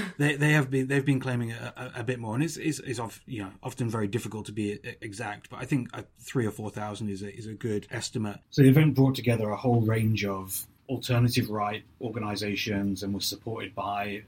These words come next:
Speaker 2: uh, people from across the far right. Generation Identity was there,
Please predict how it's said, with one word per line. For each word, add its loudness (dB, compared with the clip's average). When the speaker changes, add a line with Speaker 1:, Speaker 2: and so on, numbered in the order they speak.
Speaker 2:
uh, -10
people -8
from -16
across -12
the -12
far -6
right. -8
Generation -4
Identity -6
was -4
there, -4